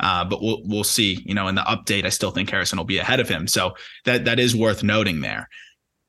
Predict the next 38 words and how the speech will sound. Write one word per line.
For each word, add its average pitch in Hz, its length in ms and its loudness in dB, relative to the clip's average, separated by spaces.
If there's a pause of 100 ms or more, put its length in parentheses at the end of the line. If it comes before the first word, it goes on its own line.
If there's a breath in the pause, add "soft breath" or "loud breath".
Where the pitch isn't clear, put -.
(160)
Number 175 280 4
five, - 640 0 (1500)
this 120 200 4
is 127 300 4
another 120 380 6
one 120 160 6
of 120 60 4
those 113 300 4
interesting 110 520 0
spots 101 460 2
here 71 400 -6 (100)
because 110 360 0 (140)
I, - 120 0 (120)
I 190 220 4
know 175 240 6
you're 131 160 6
gonna 120 160 4
take 110 260 2
Torkelson 85 520 -2
before 85 300 -6
me, 73 120 -6
by - 180 -4
the 57 120 -8
way, - 160 -8 (160)
and, 113 120 0
and 107 160 0
I'm 107 120 2
not 110 200 0
taking - 360 -4
Torkelson - 520 -8
here. - 300 -14 (400 loud breath)
Um, 98 300 2
the 117 80 2
previous 180 680 4
pick - 460 -2 (100)
at 117 260 0
number 110 300 2
five 120 720 2